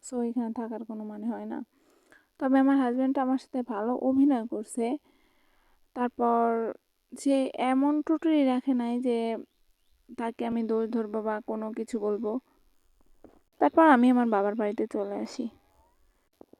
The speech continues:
তারপর বাবার বাড়িতে আসার পর আমার হা-, হাজব্যান্ড, আহ, দুই একদিন পর হচ্ছে আমার বাবার বাড়িতে আসে আমাকে নিতে, বলে, "আমি যা করছি, সরি, ভুল করে ফেলছি, আর কখনো এরকম হবে না।" এখন আমি কি করব বলেন আপুরা?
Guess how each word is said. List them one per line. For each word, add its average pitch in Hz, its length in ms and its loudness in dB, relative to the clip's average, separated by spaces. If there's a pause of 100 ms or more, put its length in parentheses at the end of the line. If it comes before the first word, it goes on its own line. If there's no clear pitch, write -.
(180)
তারপর 294 240 4
বাবার 269 260 4
বাড়িতে 294 260 4
আসার 277 280 4
পর 262 120 2
আমার 254 260 4
হা-, 247 240 0
হাজব্যান্ড, 240 680 0
আহ, 233 480 0
দুই 226 160 2
একদিন 226 380 -2
পর 226 280 2
হচ্ছে 240 320 -2
আমার 226 220 -2
বাবার 220 280 -2
বাড়িতে 226 280 0
আসে 233 300 -2
আমাকে 226 300 -2
নিতে, 226 360 -2
বলে, 226 360 4
"আমি 220 160 -2
যা 226 220 0
করছি, 240 440 0
সরি, 226 360 -2
ভুল 226 220 0
করে 220 200 0
ফেলছি, 247 460 -2 (680)
আর 247 140 0
কখনো 240 280 4
এরকম 233 320 0
হবে 220 260 2
না।" 262 220 2 (120)
এখন 254 320 2
আমি 233 260 -2
কি 233 180 -4
করব 220 340 0
বলেন 214 340 -2
আপুরা? 220 420 -6